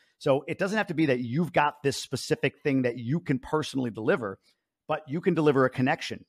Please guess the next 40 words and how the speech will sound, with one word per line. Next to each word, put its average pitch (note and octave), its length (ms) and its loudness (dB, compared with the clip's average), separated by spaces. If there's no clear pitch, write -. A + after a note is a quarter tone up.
You C#3+ 140 -4
can D3+ 160 -4
say, C3+ 180 2
"Hey, D#3 160 4
I C3 100 4
know C#3 200 6
somebody B2 380 2
that's A2+ 200 -6
doing D3+ 300 -2
this." F#2+ 260 -10
Or A#3 340 4
if C3+ 120 -4
you C#3+ 80 -6
don't, D3 480 0
you D3+ 160 -6
can G3 140 -6
go E3 160 8
out D3 220 4
and, A#2+ 260 -2
and, B2 300 -2
uh, A#2 260 0
and A#2 140 -4
find C#3+ 280 0
that G#2+ 140 -2
person. F#2 340 -12
What's C#3 160 -4
it C#3+ 60 -6
called C3 220 0
when A2+ 100 -2
you're G#2+ 160 -6
wholesaling? G#2 540 -4
You G2+ 80 -10
can B2 120 -6
bird D#3 280 2
dog. D2+ 260 -6
You A#2+ 80 -14
can A#2 140 0
bird E3 280 4
dog B2 300 4
for A#2 400 0